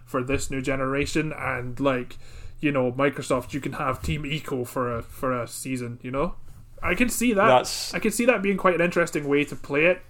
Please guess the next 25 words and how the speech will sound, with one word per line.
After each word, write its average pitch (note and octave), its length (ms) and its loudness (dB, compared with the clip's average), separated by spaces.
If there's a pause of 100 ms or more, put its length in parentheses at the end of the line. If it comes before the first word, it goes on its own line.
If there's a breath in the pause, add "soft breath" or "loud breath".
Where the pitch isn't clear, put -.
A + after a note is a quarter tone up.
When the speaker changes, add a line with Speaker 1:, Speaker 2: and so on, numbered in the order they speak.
(240)
Speaker 1:
in D#3+ 200 0
the C#3+ 80 0
future, C#3+ 580 -4
you C3 140 -6
know, C3+ 140 0
like, C3+ 240 2 (960 soft breath)
especially E3+ 420 6
with D3 160 2
Games D3+ 280 2
Pass D3+ 340 2
and C#3+ 100 -2
PlayStation D3 540 -2
Now D3 380 6
and C#3+ 120 4
stuff C#3 280 0
like C3 140 -2
that. C#3 280 0 (160)
It, - 380 -10
it F3 60 -6
doesn't, F#3 300 6
there's, D#3+ 220 0
doesn't E3 320 2
seem D#3+ 220 -2
to D#3 80 0
be C#3+ 440 -4